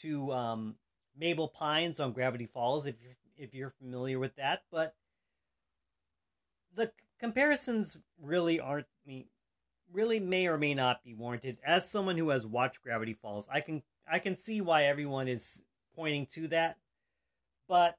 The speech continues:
I can also see that they're not completely drawing on Gravity Falls for inspiration. There's a few, I mean, there are, a, I don't want to get into specifics because then I'd be talking about Gravity Falls too,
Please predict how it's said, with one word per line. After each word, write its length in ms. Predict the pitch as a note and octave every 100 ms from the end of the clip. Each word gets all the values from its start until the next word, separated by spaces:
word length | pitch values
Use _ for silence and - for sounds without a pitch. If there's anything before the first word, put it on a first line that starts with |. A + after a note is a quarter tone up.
| -
I 140 | B3
can 160 | C4 A#3+
also 320 | G3+ F#3+ F3+
see 540 | - E3+ D3+ C#3 C3+ -
that 300 | C#3 B2+ B2+ _ _
they're 160 | D3+
not 280 | D3 C3 -
completely 580 | C3 - C#3+ D3+ C#3 B2
drawing 540 | A2 A2+ A2 G#2+ G#2+ A2+
on 320 | A2 G2+ G#2
Gravity 360 | G#2+ G#2 G#2 G2+
Falls 420 | A#2 G#2 G2 -
for 120 | G#2
inspiration. 640 | G2 - A2 G2+ G2+ A2+ G#2
There's 240 | B2+ B2
a 60 | C3
few, 440 | F#3+ G#3+ F3+ - _ _ _ _ _ _ _ _ _ _ _ _ _
I 40 |
mean, 140 | C#3+ _ _ _ _ _ _ _ _ _ _ F3
there 260 | F#3 F#3
are, 320 | E3 D#3 D3+ -
a, 120 | D3 - _ _ _ _ _ _ E3
I 80 | F3+
don't 140 | E3+
want 180 | D#3 D3+
to 60 |
get 120 | C#3 C#3
into 240 | C3+ B2+
specifics 600 | A2+ - - C3+ G#2+ _
because 320 | C3+ C#3+ C3 G#2+
then 160 | B2+
I'd 140 | B2 A2
be 80 |
talking 400 | A2 A#2+ A2 A#2
about 200 | A2 G#2+
Gravity 320 | A2+ A2+ G2+ G2
Falls 460 | C3+ A#2 G2+ - -
too, 320 | B2+ G#2+